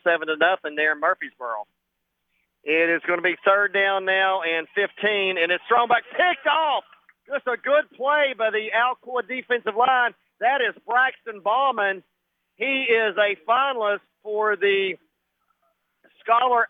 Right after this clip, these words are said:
Athlete. And, uh, just a good read that time by that young man, and he picks it off, and Alcoa is in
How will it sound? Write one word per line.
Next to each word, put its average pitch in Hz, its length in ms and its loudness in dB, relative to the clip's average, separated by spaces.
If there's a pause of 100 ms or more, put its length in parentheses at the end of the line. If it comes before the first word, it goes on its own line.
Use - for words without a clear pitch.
Athlete. 196 760 0 (2750)
And, 185 440 -2
uh, 175 340 -4
just 226 180 0
a 196 140 -2
good 254 240 4 (160)
read 254 440 -2
that 190 300 2
time 196 300 0
by 196 80 -4
that 220 320 -2
young 185 220 -4
man, 185 260 0
and 185 100 -6
he 226 140 -4
picks - 340 -4
it 185 80 -2
off, 220 380 2
and - 20 -4
Alcoa 226 460 -2
is 214 80 -6
in 190 100 -14